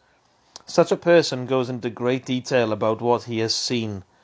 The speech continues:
and his unspiritual mind puffs him up with idle notions. He has lost connection with the head, from whom the whole body, supported and held together by its ligaments and sinews,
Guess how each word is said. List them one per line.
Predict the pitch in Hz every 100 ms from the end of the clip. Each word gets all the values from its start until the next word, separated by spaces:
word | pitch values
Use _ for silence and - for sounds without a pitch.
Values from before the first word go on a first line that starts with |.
| _ _ -
and | 117 117
his | 131
unspiritual | 139 147 - 151 139 131 131
mind | 127 131 110 95
puffs | - 123 - -
him | 123
up | 104 -
with | 107
idle | 113 113 117 113
notions. | 113 107 - 110 98 - - _ _ _ _ _
He | 120
has | 120
lost | 117 139 -
connection | - 139 139 - 151 135
with | 127
the | 120
head, | - 120 101 - _ _ _ _ _
from | - 170
whom | 156 147 131
the | 123
whole | 131 143
body, | 127 131 131 117
supported | - 104 135 135 139 127
and | 117
held | 131 127
together | 123 127 131 120
by | 113 107
its | 101
ligaments | 113 120 123 117 104 110
and | 107
sinews, | - 123 107 95